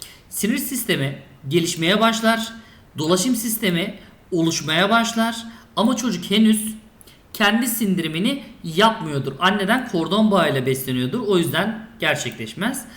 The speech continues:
Aynı şekilde akciğerleri açılmamıştır. Amniyon sıvısında içeri-, am-, amniyon sıvısı içerisinde yaşadığı için anneden kan bağıyla gelen kanın içerisindeki oksijenle hücreleri yaşamını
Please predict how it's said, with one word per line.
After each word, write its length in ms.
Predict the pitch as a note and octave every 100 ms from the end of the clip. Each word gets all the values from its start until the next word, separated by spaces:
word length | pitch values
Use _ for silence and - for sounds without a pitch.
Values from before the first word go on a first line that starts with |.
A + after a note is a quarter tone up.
| - - -
Aynı 220 | A3 D4
şekilde 340 | - G#3 F3 B2
akciğerleri 560 | E3+ - A#3 A3+ A#3+
açılmamıştır. 880 | G3+ - A#3 G#3 D3+ - B3 - - - - -
Amniyon 360 | F#3 G#3 G#3
sıvısında 440 | G3 F#3+ E3 E3+ C#3
içeri-, 380 | C3+ D#3 D3+ -
am-, 200 | D3 -
amniyon 440 | D#3+ F3+ G#3 A3 G#3+
sıvısı 460 | G#3+ E3+ E3 -
içerisinde 600 | E3 C3+ E3 D3 - E3
yaşadığı 380 | G3+ D3 C3+ B2
için 360 | B2+ C3 C4 C#4 - - - - - -
anneden 600 | A3 B3 G3+ E3+ F3+ -
kan 320 | - A3 A3
bağıyla 320 | G3+ F#3+ E3
gelen 460 | C#3 F#3 E3+ F#3 - - - _
kanın 300 | E3+ A3 C4
içerisindeki 600 | A3 G3+ F3 F3 D3+ -
oksijenle 680 | D#3 C#3+ - D#3 A3 F#3+ C#3
hücreleri 760 | F#3 F#3+ G3+ D#3 E3 B3 - - - - -
yaşamını 680 | G3 A3+ F#3 D3+ F3 B3+